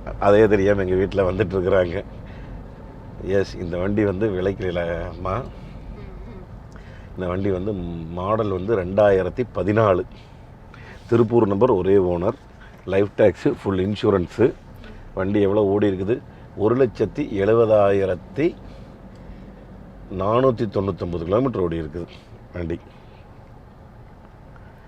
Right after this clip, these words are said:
Speaker 1: ஆ, விலை வந்து பன்னெண்டு லட்சத்தி ஐம்பதாயிரம் ரூபா. பன்னெண்டரை லட்சம் நம்ம பட்ஜெட் சொன்னோன்னே நீங்க நினைப்பீங்க, "பன்னெண்டரை லட்சமா?" அப்படின்னு.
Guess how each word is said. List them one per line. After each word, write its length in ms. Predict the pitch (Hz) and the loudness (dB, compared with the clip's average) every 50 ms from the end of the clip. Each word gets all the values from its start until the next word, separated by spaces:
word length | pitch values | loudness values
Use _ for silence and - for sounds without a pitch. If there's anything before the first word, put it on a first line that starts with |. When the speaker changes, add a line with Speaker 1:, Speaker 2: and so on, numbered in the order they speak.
| - - - - - - - - - - - - - - - - - - - - - 87 | -20 -20 -20 -20 -20 -20 -20 -20 -20 -20 -20 -20 -20 -20 -20 -20 -20 -20 -20 -18 -10 -8
Speaker 1:
ஆ, 80 | 90 87 90 90 85 85 85 82 82 80 80 80 | -6 -4 -4 -4 -4 -4 -4 -4 -6 -6 -8 -2
விலை 220 | 82 95 104 127 139 | 0 4 6 8 8
வந்து 280 | 120 107 104 107 147 - - | 8 6 6 4 4 2 2
பன்னெண்டு 420 | - 104 104 117 131 127 123 113 110 | -2 -2 0 0 2 2 2 2 2
லட்சத்தி 380 | 90 - 101 80 - 139 - - - | 0 -2 -6 -8 -6 -8 -8 -6 -6
ஐம்பதாயிரம் 480 | 87 92 90 90 87 90 85 82 80 | -6 -2 -2 0 0 0 -2 -4 -6
ரூபா. 260 | 73 80 85 92 101 - - - - - - - - - - - - - - - - - - - - - - - - - - - | -6 -2 -2 0 -2 -2 -4 -12 -20 -20 -20 -20 -20 -20 -20 -20 -20 -20 -20 -20 -18 -18 -18 -18 -16 -16 -16 -18 -18 -18 -12 -8
பன்னெண்டரை 440 | - 85 101 110 120 131 131 127 120 | -8 -6 -4 -2 -2 0 2 2 2
லட்சம் 300 | 113 107 95 - 147 147 | 2 0 0 0 0 2
நம்ம 160 | 143 127 120 | 4 4 4
பட்ஜெட் 440 | 104 92 101 101 101 104 131 107 - | 4 4 2 2 2 0 -2 -2 -2
சொன்னோன்னே 520 | - 104 101 113 127 131 123 117 113 131 143 | -2 0 0 4 4 4 4 6 4 4 4
நீங்க 260 | 131 120 110 104 98 | 2 2 2 0 0
நினைப்பீங்க, 460 | 101 110 117 110 131 110 107 107 123 - - - | 0 0 0 2 2 2 2 2 0 -2 -2 0
"பன்னெண்டரை 460 | - 98 101 113 120 117 113 110 107 101 | 0 0 2 2 2 2 2 2 2 2
லட்சமா?" 840 | 101 98 107 - - 131 120 117 117 117 117 110 104 101 95 87 87 | 0 0 -2 0 0 2 2 4 4 4 4 4 4 4 2 2 0
அப்படின்னு. 440 | 87 90 95 98 92 90 90 101 | 0 0 0 0 0 -2 -4 -4